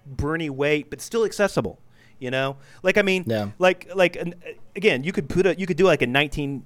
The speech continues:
Speaker 1: X X list, but that's not accessible to most people. You know, like, there's, there's a very
Speaker 2: Mm-hmm.
Speaker 1: limited sort of universe of, of game players. Now, this is not to say that these titles would be on any, you know, and it, there's a lot of people who wouldn't be in,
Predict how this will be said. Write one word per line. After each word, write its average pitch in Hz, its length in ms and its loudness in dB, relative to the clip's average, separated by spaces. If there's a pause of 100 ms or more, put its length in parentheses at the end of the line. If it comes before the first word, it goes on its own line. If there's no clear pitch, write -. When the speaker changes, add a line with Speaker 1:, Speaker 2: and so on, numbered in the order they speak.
Speaker 1:
X 147 240 0
X - 460 0
list, 151 480 4
but 156 160 -2
that's 185 200 -2
not 175 120 -6
accessible 143 400 -6
to 117 60 -6
most 107 240 -4
people. 90 360 -10
You 104 120 -12
know, 113 140 -6
like, 110 120 -8
there's, 127 220 -8
there's 135 340 -4
a 123 60 -4
very 143 240 2
Speaker 2:
Mm-hmm. 135 100 2
Speaker 1:
limited 127 320 -2
sort 120 220 -10
of 107 120 -12 (320)
universe 131 520 -2
of, 110 240 -12
of 117 120 -12
game 117 220 -8
players. 113 300 -6
Now, 247 100 4
this 220 240 -2
is 175 140 -16
not 175 280 -4
to 143 120 -14
say 139 240 -4
that 120 240 -8
these 123 200 -10
titles 123 380 -6
would 113 120 -14
be 113 200 -10 (580)
on 123 220 -10
any, 131 160 -10
you 131 140 -12
know, 98 240 -16 (240)
and 131 100 -12
it, 135 180 -10 (300)
there's 135 160 -10
a 156 40 -6
lot 165 120 2
of 139 60 -6
people 120 240 -10
who 123 100 -10
wouldn't 110 360 -10 (840)
be 117 220 -4
in, 113 80 -10